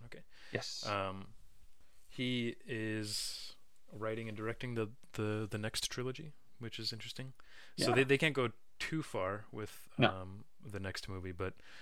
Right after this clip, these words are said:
Speaker 1: it'll, it'll be fun.
Speaker 2: Yeah,
Speaker 1: Um,
Speaker 2: I absolutely think so. I mean, I, I think I'm really excited to see where they go with Star Wars. Um, I really like it. Um,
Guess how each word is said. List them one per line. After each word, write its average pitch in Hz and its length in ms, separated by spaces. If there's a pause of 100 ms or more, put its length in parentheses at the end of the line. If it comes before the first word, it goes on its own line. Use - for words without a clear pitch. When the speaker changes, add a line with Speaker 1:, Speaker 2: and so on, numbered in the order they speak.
(240)
Speaker 1:
it'll, 101 260
it'll 104 140
be 95 80
fun. 85 300 (880)
Speaker 2:
Yeah, 185 200
Speaker 1:
Um, 95 320
Speaker 2:
I 156 280
absolutely 151 320
think 156 120
so. 120 220 (720)
I 180 60
mean, 190 160
I, 175 240
I 190 80
think 208 280
I'm 165 140
really 170 140
excited 160 300
to 151 80
see 151 120
where 143 120
they 139 80
go 127 140
with 120 120
Star 120 200
Wars. 123 440
Um, 113 120
I 117 60
really 127 200
like 120 200
it. 120 180 (120)
Um, 113 500